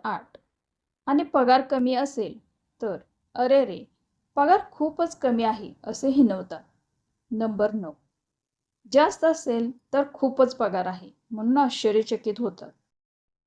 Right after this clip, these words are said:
नंबर दहा, पगार कमी असलेला ऐकून खुश होतात. नंबर अकरा,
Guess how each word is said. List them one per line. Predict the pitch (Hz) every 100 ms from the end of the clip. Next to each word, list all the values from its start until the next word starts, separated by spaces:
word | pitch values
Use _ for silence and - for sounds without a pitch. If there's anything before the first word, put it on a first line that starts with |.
| _ _ 226
नंबर | 233 220 240
दहा, | 233 226 160 _ _ _ _ _ _ _ _
पगार | 233 247 262
कमी | 269 233 247
असलेला | 254 247 226 247
ऐकून | 247 247 220 190 - _ _ _
खुश | 277 269 247
होतात. | 196 - - _ _ _ _ _ _ _ _
नंबर | 240 226 226
अकरा, | - 233 226 247